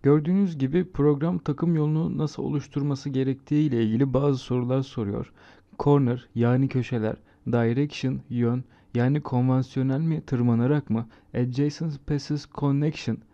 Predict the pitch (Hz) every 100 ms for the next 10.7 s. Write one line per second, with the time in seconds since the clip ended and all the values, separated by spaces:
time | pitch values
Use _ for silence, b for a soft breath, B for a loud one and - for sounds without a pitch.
0 | b 127 135 135 127 131 b _ 135 -
1 | 165 160 147 123 120 117 127 - 113 113
2 | 127 147 B B B _ - 117 135 -
3 | 131 131 185 170 - 143 131 117 117 113
4 | 113 - 107 - 113 143 147 151 - 139
5 | 123 123 127 117 117 117 - 139 135 120
6 | - _ _ _ b - 120 117 110 104
7 | 107 143 - b b b - - 110 -
8 | - 175 160 151 127 131 160 - 165 131
9 | 151 151 147 147 143 135 143 143 - 113
10 | 110 107 107 98 127 165